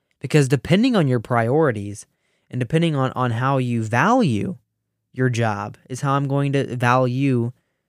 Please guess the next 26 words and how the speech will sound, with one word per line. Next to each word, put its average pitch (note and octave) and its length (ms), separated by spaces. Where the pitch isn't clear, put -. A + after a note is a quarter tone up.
uh, A2 180
as B2+ 440
a C#3+ 80
congressman D#3+ 520
and B2 100
value, B2+ 460
value C3 400
you C3 500
as B2+ 220
a A#2+ 240
potential A#2 720
candidate. B2 460
And A#2+ 160
so B2 120
I A#2 140
think, A#2 260
I C3 120
think B2 160
everyone A2+ 280
should A2 160
do A2+ 80
it A2 80
the A2 80
same G#2 280
way. G2+ 240
And, G2+ 520